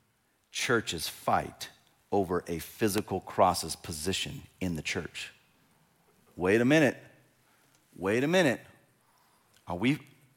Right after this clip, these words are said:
do we, do we confer some sort of holiness to this physical item? And we say we don't, but, but there are times where we, where we can actually think that that cross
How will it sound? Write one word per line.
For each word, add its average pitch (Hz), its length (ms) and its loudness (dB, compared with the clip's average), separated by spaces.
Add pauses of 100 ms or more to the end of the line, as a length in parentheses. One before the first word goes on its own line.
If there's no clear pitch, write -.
(180)
do - 80 -6
we, 101 220 -6
do 107 100 -6
we 131 160 0
confer 160 460 0
some 160 320 0
sort 160 200 -2
of 123 120 0
holiness 160 640 0
to - 160 -10
this 135 200 -2
physical 151 640 -4
item? 196 480 0 (840)
And 139 160 0
we 135 80 0
say 196 300 2
we 196 140 0
don't, 175 400 2
but, 131 160 2 (800)
but 117 100 -6
there 151 160 4
are 175 100 4
times 170 540 2
where 127 100 -6
we, 160 220 -4 (200)
where 156 140 2
we 160 200 0
can 190 580 0
actually 151 580 0
think 151 560 -4 (280)
that 165 340 2 (600)
that 156 320 2
cross 120 720 -2